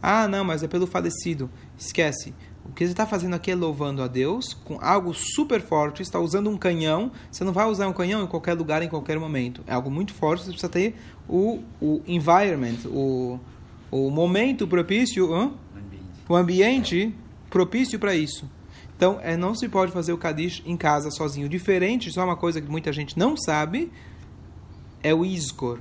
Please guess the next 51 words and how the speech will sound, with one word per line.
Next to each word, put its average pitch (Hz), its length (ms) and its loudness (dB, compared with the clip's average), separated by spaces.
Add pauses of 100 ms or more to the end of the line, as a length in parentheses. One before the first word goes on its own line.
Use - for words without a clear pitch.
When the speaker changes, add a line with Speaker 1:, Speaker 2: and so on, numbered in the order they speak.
(220)
Speaker 1:
A 143 100 2
leitura 214 680 4
do 190 160 -2
Iskor 214 420 0
você 190 100 -4
pode 170 260 0
fazer 170 220 -2
em 170 80 -4
casa. 127 480 0 (440)
Não 190 240 2
tô 208 140 4
dizendo 185 260 0
aqui 180 140 -2
pra 165 160 0
ninguém 165 320 0
deixar 160 260 0
de 151 80 -2
ir 156 80 2
na 151 80 -2
sinagoga 139 540 0
pra 123 160 -6
falar 127 240 -2
o 120 80 -2
Iskor, 120 340 -2 (260)
mas 151 220 4
o 160 100 2
Iskor 202 320 2
é 175 60 2
um 190 80 0
trecho 214 600 2
que 247 100 -2
não 254 160 2
tem 254 160 0
problema, 240 380 2
é 165 60 0
uma, 165 320 0 (280)
é 160 100 0
um, 165 220 0
é 160 120 -2
uma 156 360 -2
lembrança 170 580 2
do 165 80 -2
falecido 185 540 0
que - 80 -10
você 269 140 -6
pode 233 240 0
ler 208 80 2
ele 208 100 0
tranquilamente 180 600 -2
em 170 100 -6
casa. 131 400 0